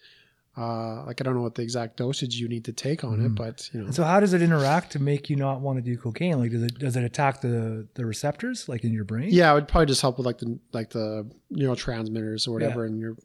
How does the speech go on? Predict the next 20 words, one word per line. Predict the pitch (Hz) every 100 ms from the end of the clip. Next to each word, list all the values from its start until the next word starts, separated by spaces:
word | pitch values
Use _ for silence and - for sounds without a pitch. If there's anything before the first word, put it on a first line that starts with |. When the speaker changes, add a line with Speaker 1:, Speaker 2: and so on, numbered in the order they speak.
| _ _ _ _ _ _ -
Speaker 1:
whatever | 127 120
receptors | 113 - 117 117 117
in |
your | 113
brain | 117 113
are, | 113
Speaker 2:
Yeah, | 127 120
Speaker 1:
right? | 120 139
Speaker 2:
the |
Speaker 1:
So | 131 120
Speaker 2:
pleasure | 135 123
center | 120 139 120 123 117
or |
whatever. | 113 117 113 113 127
Speaker 1:
Yeah. | - 160 147 117 110 - _ _ _
Yeah. | - 156 131
Speaker 2:
Huh. |
Speaker 1:
So, | 127 151 139 139 135 _ _ _ _ _ _ -
and | 151
then | 165 165 160